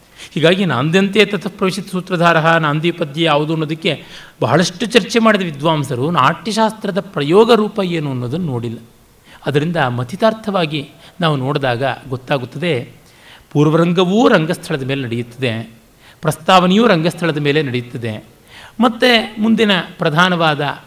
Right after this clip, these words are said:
ನಾಟಕ ಅಥವಾ ರೂಪಕ ಪ್ರಕಾರಗಳು ರಂಗಸ್ಥಳದ ಮೇಲೆ ನಡೆಯುತ್ತವೆ. ಆದರೆ ನಾವು ಅಲ್ಲಿ ತೆರೆ ಬೀಳುತ್ತೆ, ಏಳುತ್ತೆ ಅಂತ ಅಂದುಕೊಳ್ಳುವಂಥದ್ದು ನಮ್ಮ ಮಾಡರ್ನ್ ಸ್ಟೇಜ್ನ ಕಲ್ಪನೆಯಿಂದ ಅಷ್ಟೇ. ಪೂರ್ವರಂಗದಲ್ಲಿ ಕಲಾವಿದರು ಬಂದು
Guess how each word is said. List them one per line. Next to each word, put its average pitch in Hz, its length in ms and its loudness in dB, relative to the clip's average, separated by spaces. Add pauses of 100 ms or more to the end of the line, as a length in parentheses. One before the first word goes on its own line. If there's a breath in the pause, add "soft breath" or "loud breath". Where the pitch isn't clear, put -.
(320 soft breath)
ನಾಟಕ 151 340 0
ಅಥವಾ 156 360 -2
ರೂಪಕ 156 380 -4
ಪ್ರಕಾರಗಳು 143 760 0
ರಂಗಸ್ಥಳದ 143 500 -6
ಮೇಲೆ 131 200 -2
ನಡೆಯುತ್ತವೆ. 120 580 -6 (680 loud breath)
ಆದರೆ 113 360 0 (920 soft breath)
ನಾವು 185 640 6
ಅಲ್ಲಿ 196 260 -2
ತೆರೆ 190 300 4
ಬೀಳುತ್ತೆ, 196 540 2
ಏಳುತ್ತೆ 180 440 2
ಅಂತ 165 160 -2
ಅಂದುಕೊಳ್ಳುವಂಥದ್ದು 151 880 -2
ನಮ್ಮ 143 200 -2
ಮಾಡರ್ನ್ 147 420 2
ಸ್ಟೇಜ್ನ 143 380 -6
ಕಲ್ಪನೆಯಿಂದ 117 640 -8
ಅಷ್ಟೇ. 117 360 -10 (1300 soft breath)
ಪೂರ್ವರಂಗದಲ್ಲಿ 185 880 2 (1400 soft breath)
ಕಲಾವಿದರು 190 500 4
ಬಂದು 170 420 0